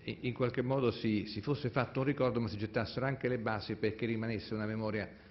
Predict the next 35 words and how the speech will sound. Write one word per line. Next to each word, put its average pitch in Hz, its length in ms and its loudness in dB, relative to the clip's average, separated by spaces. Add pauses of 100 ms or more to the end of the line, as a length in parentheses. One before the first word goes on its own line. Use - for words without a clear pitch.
(420)
ancora 127 400 2
più - 200 0
permanente 110 680 2
di 90 100 -2
quanto 92 300 0
avvenuto 92 360 -2
in 104 60 -2
quegli 120 200 -2
anni 104 160 2
e 101 40 -4
che 107 120 -2
serva 110 340 0
di 104 100 2
ispirazione 101 840 0
e 95 80 -4
stimolo 92 600 -4
appunto 95 360 -6
per 90 160 -4
quanto 95 240 -2
viene 90 200 -2
fatto 87 340 -6
nei, 82 280 -6 (520)
nei 92 100 -6
nostri 98 280 -4
giorni. 87 260 -6
Quindi 117 200 -2
sarà 117 220 0
una, 110 220 -2
una 113 200 -2
rai 117 300 2
completamente 113 720 0
sul 123 180 0
pezzo, 117 400 -2
totalmente 110 540 0
dedicata, 101 600 -2